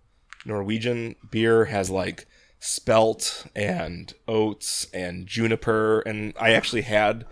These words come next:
a quote-unquote authentic Quebec, um, at a great taste a long time ago, and it was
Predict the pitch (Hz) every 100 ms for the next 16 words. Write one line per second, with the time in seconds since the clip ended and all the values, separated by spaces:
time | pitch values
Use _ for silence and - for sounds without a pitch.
0 | - - - - - 101 98 - - -
1 | - - - - 113 107 95 110 104 101
2 | _ _ _ _ 113 104 - 117 170 -
3 | - - 160 175 - - 117 143 - -
4 | _ _ _ _ _ - 107 104 101 107
5 | 104 110 117 113 127 110 - - 110 104
6 | 107 104 98 117 98 95 90 - 110 101